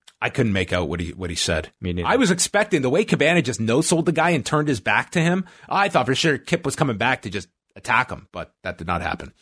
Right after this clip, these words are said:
Speaker 1: But yeah, looks to be a program for Cabana. Tony Schiavone interviews Jon Moxley. He is outside with the Ford G T, and he has not been medically cleared and therefore not allowed in the arena. He is going to lurk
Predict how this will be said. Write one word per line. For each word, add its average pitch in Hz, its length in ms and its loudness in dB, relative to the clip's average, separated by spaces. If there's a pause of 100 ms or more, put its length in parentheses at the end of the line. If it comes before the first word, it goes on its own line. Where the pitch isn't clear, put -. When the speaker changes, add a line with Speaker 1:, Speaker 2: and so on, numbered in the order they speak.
(800)
Speaker 1:
But 107 220 -6
yeah, 110 200 2
looks 110 220 0
to - 80 -2
be 110 500 2
a - 60 -10
program 117 460 2
for 98 380 0 (220)
Cabana. 80 380 -8 (1400)
Tony 214 200 2
Schiavone 196 380 2
interviews 170 300 4
Jon 185 340 2
Moxley. 165 500 2
He 147 140 2
is 135 180 2
outside 151 800 2 (220)
with 156 140 0
the 147 80 2
Ford 180 400 2
G 170 220 2
T, 156 320 2
and 151 140 2
he 147 60 4
has 139 120 0
not 139 300 2
been 143 180 2
medically 143 380 2
cleared 110 400 -2
and 95 100 -4
therefore 127 300 2
not 131 260 2
allowed 151 320 2
in 139 80 2
the 135 120 4
arena. 110 420 0 (220)
He 180 180 0
is 175 100 2
going 165 200 2
to 139 120 0
lurk 131 440 0